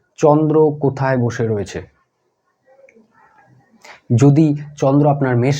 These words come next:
রাশিতে বসে থাকে তাহলে মেষ রাশির ঘরে এক লিখুন, যদি বৃষ রাশিতে বসে থাকে বৃষ রাশির ঘরে এক লিখুন, যদি মিথুন রাশিতে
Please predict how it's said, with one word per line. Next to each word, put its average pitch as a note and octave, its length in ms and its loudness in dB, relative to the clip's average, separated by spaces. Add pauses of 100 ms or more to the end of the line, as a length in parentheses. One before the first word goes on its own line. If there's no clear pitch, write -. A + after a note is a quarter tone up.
রাশিতে F3 340 -2
বসে D3+ 200 -4
থাকে E3+ 180 -2
তাহলে C3 240 -2
মেষ C3 160 0 (100)
রাশির D3 280 0 (100)
ঘরে C#3 160 2 (120)
এক B2+ 100 -8 (100)
লিখুন, D3 220 0 (560)
যদি B2 140 2 (100)
বৃষ D#3+ 200 2 (100)
রাশিতে E3 360 -4
বসে D3+ 180 -4
থাকে E3 140 0 (140)
বৃষ C3+ 160 -2 (100)
রাশির D3 280 0
ঘরে C#3+ 220 0
এক C#3+ 160 -8
লিখুন, D#3 220 -2 (1200)
যদি C3+ 340 2 (280)
মিথুন C3 260 2 (100)
রাশিতে F3+ 240 -2